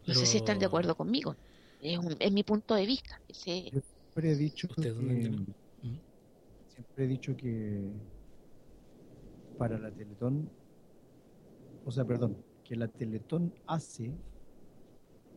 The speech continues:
Speaker 3: que la gente relacione discapacidad igual persona que use bastones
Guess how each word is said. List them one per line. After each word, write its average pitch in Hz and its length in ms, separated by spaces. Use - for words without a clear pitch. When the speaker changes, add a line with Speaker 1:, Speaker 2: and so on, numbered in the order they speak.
Speaker 3:
que 123 140
la 113 100
gente 135 640
relacione 120 600
discapacidad 120 720
igual 123 460
persona 117 380
que 120 120
use 117 240
bastones 170 840